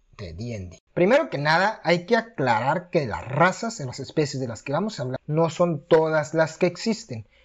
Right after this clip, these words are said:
Ya en un futuro podremos hablar a profundidad sobre cada una de ellas, pero hoy solamente me interesa poder hacer un recuento de aquellas razas o especies que nos proporciona el manual de jugador,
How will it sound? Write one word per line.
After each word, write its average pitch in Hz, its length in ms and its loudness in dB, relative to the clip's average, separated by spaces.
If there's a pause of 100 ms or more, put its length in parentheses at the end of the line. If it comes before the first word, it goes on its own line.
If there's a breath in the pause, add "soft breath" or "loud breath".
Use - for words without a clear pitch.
(140 soft breath)
Ya 233 240 6
en 240 100 0
un 240 100 0
futuro 202 520 2
podremos 147 420 0
hablar 143 300 2
a 139 80 0
profundidad 127 500 -4
sobre 139 300 -6
cada 147 300 0
una 143 300 -2
de 135 240 -2
ellas, 120 360 -8 (280 loud breath)
pero 170 360 4
hoy 254 200 4
solamente 240 760 0
me 226 120 0
interesa 151 540 -4
poder 156 200 -4
hacer 190 220 -2
un 214 160 -2
recuento 196 560 2
de 180 80 -2
aquellas 170 400 -4
razas 160 560 0 (220 loud breath)
o 135 140 0
especies 170 580 2
que 170 80 -4
nos 143 160 -8
proporciona 147 760 -2
el 143 80 0
manual 131 540 -2
de 127 80 -4
jugador, 139 640 0